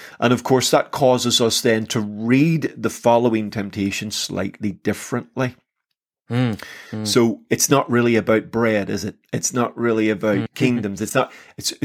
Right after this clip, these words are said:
Speaker 1: so there's something else going on here that at
Speaker 2: Mm.
Speaker 1: one level is obvious and you could read as obvious, and another level I think is deeper because there's a probing for something profound
Speaker 2: Mm.
Speaker 1: and a probing for something fundamental and deep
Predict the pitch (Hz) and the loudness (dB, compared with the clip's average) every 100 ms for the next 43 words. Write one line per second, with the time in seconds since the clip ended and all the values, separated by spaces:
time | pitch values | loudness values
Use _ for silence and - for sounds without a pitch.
0 | - 139 131 - 156 160 - 151 - 127 | 2 4 4 4 4 2 0 -2 0 0
1 | 120 117 - - 117 107 107 104 - 95 | 0 0 -6 -2 0 0 -2 -6 -6 -4
2 | 101 113 117 120 123 117 117 - 110 107 | -4 -6 -6 -2 0 0 -2 -2 -2 -2
3 | - - - _ 104 101 127 180 175 170 | -8 -20 -20 _ -2 2 2 2 4 2
4 | 156 151 120 101 120 127 139 117 107 101 | 2 2 2 0 0 0 0 -2 -2 -2
5 | 107 95 101 101 104 113 107 90 107 104 | -4 0 0 2 2 2 0 0 -2 -2
6 | - 104 104 143 165 120 107 104 - 104 | 0 0 0 0 2 2 2 0 0 -4
7 | - 104 98 104 92 107 101 113 110 107 | -2 -2 0 -2 0 -2 0 2 0 -2
8 | - 101 95 104 101 92 - - 104 110 | -2 0 2 2 2 -2 -6 0 2 4
9 | 92 117 113 117 - 107 98 - 101 - | 4 0 0 -2 2 0 0 -6 -6 -8
10 | _ - - - _ _ - 104 101 98 | _ -20 -20 -20 _ _ 0 2 2 2
11 | 95 101 101 - 104 - - 101 98 101 | 4 2 0 -4 -4 -4 0 2 2 0
12 | - 98 101 95 - 101 90 110 101 98 | 0 2 0 0 -2 -2 0 0 2 0
13 | 101 92 98 92 92 104 104 - | 0 0 -2 -2 -2 0 0 -2